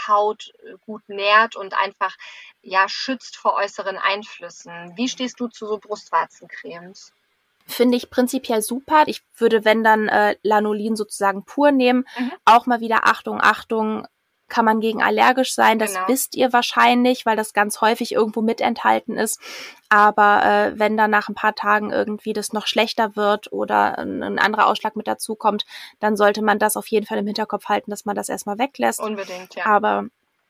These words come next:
Speaker 2: als reine mechanische Barriere ist das gut. Es gibt sicherlich viele Dinge, die man auftragen könnte, die so eine Entzündung ganz toll machen, aber man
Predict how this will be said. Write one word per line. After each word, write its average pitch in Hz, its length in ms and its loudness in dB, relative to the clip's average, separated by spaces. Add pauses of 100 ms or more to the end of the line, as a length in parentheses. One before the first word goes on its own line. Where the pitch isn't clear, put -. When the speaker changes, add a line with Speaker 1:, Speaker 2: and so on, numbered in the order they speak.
(320)
Speaker 2:
als 208 260 -2
reine 226 300 6
mechanische 220 920 2
Barriere 220 400 2
ist - 180 -4
das 208 200 -8
gut. 269 400 -2 (340)
Es - 140 -10
gibt 254 160 0
sicherlich 269 480 2
viele 269 300 2
Dinge, 247 320 2
die 233 120 0
man 214 140 4
auftragen 226 600 2
könnte, 233 560 0 (280)
die 214 360 -2 (100)
so 208 140 -6
eine 208 120 -2
Entzündung 220 540 -2
ganz 202 400 -2 (560)
toll 285 140 8
machen, 196 300 2
aber 208 220 2
man 208 240 -2